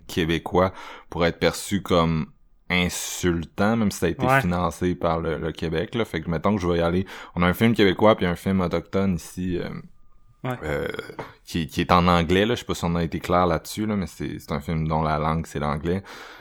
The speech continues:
Speaker 1: Il y a, il y a pas de français là-dedans, donc... Euh, mais c'est ça, t'as, tu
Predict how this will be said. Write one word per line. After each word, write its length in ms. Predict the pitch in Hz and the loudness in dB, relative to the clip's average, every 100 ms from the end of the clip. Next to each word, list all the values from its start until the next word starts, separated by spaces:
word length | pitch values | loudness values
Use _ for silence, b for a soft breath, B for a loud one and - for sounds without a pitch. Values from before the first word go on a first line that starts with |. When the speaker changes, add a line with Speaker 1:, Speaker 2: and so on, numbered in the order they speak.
| B B - | B B -10
Speaker 1:
Il 80 | |
y 40 | 62 | -6
a, 40 | |
il 60 | 69 | -4
y 40 | 76 | -4
a 40 | |
pas 120 | 82 | -4
de 60 | - | -6
français 320 | - 78 90 | -4 -2 2
là-dedans, 460 | 85 78 87 98 104 | 2 2 0 2 2
donc... 440 | 87 85 82 - | 2 0 0 -2
Euh, 580 | 82 78 78 76 73 - | 0 2 0 0 -2 -2
mais 100 | 80 | -4
c'est 140 | 82 92 | -4 -2
ça, 160 | 98 82 | 0 0
t'as, 220 | 90 | 2
tu 60 | 80 | 0